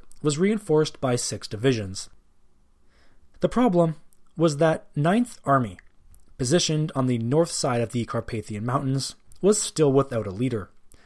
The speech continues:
In an ironic twist not lost on anyone, Ludendorff appointed Falkenhayn, thus giving him the opportunity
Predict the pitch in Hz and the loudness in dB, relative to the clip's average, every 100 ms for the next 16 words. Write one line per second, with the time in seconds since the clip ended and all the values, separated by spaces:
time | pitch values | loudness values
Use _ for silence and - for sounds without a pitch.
0 | - - - - - _ _ _ - 175 | -20 -20 -20 -20 -20 _ _ _ -2 0
1 | 175 185 165 160 202 262 - - 165 160 | 0 2 2 4 2 2 -2 2 2 2
2 | - 131 139 131 131 - 120 107 104 107 | 0 0 2 2 0 0 -2 -2 -6 -6
3 | 104 _ - - - - - 185 214 190 | -8 _ -20 -20 -20 -12 2 4 4 4
4 | 175 170 - - - - 131 104 98 - | 4 2 -2 -6 -6 -2 -2 -2 -6 2
5 | 135 135 101 98 85 - - - - - | 2 2 -8 -10 -14 -20 -20 -20 -20 -20
6 | - - 135 131 127 - 143 131 123 120 | -20 -2 4 4 2 0 0 2 -2 -2
7 | 113 110 98 - - 170 156 143 | -4 -6 -10 -12 -4 -2 0 -2